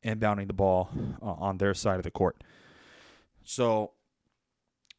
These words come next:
pass goes in, um, and then there was a little flip pass to get it to Darian Trammell, uh, and he dribbled up to the top of the key,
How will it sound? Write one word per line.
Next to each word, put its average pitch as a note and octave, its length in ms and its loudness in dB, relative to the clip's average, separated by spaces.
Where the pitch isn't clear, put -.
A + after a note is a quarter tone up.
pass D#3 300 4
goes C#3 200 2
in, - 720 2
um, G2+ 580 2
and G#2+ 220 -2
then A2 100 4
there G#2+ 80 8
was G#2 120 6
a G#2+ 60 2
little G#2 180 2
flip - 280 0
pass G2 480 0
to G2+ 640 4
get G#2+ 160 0
it G2+ 200 0
to G2 220 -2
Darian G2+ 420 0
Trammell, F2+ 580 0
uh, F#2+ 300 -2
and G2 220 -6
he A#2 160 -2
dribbled A#2 320 2
up G#2+ 120 2
to A2 80 -6
the G#2 100 -2
top G#2+ 280 0
of - 40 -10
the G2+ 60 -14
key, G2 380 -4